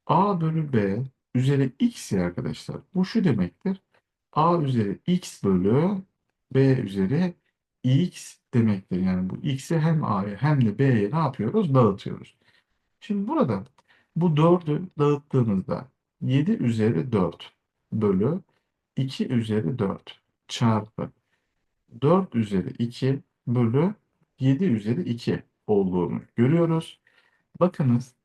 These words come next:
iki üzeri dört demek on altı demek. Dört üzeri iki de on altı demek. On altı bölü on altı olmuş oluyor. İlle de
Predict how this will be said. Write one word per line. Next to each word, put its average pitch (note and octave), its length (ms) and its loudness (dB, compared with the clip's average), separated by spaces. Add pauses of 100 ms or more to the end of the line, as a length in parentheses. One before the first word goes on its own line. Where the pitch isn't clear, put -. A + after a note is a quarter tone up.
(320)
iki C3+ 220 0
üzeri F#3 380 0
dört F3+ 260 2
demek C3 400 2
on C#3 160 4
altı E3 360 2
demek. D#3+ 380 -6 (500)
Dört E3+ 260 4
üzeri B2 300 2
iki - 160 -8
de F#2+ 80 -4
on - 220 0
altı D3 340 2
demek. C3+ 360 0
On F3+ 180 4
altı C3 420 2
bölü A#2 320 0
on D3+ 140 4
altı F#2 360 0
olmuş - 260 -10
oluyor. - 280 -6
İlle D#3+ 320 2
de A3 240 0